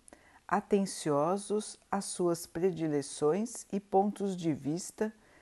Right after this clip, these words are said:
no campo individual. Falsas concepções ensombram o seu olhar. Quase sempre se inquietam pelo reconhecimento público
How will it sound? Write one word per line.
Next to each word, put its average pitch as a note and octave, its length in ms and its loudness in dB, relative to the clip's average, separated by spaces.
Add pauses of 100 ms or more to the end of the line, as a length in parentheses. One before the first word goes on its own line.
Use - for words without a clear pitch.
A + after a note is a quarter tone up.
(140)
no G#3+ 140 4
campo F3 680 0
individual. F3+ 800 0 (840)
Falsas D#3+ 640 6
concepções - 1160 -4 (400)
ensombram F#3+ 1040 0
o F3+ 100 -4
seu E3+ 300 -2
olhar. C#3+ 400 -2 (720)
Quase A#3+ 340 0
sempre F3 600 0
se - 180 -6
inquietam C#3 800 2
pelo D#3+ 280 2
reconhecimento F3+ 1080 0 (160)
público C#3+ 640 0